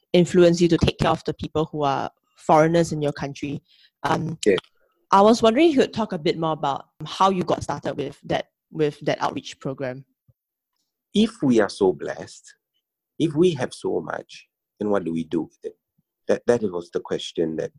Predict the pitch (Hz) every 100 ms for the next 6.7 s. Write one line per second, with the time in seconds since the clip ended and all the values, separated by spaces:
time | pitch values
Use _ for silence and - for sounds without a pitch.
0 | _ _ 78 73 - - 76 - - _
1 | _ _ _ _ _ _ _ _ - -
2 | 82 98 156 - _ _ _ _ _ _
3 | _ _ _ - - 101 95 95 104 101
4 | 156 _ - 87 85 87 85 - 87 -
5 | - - 78 76 73 73 - - 90 85
6 | 80 - 82 - - 82 _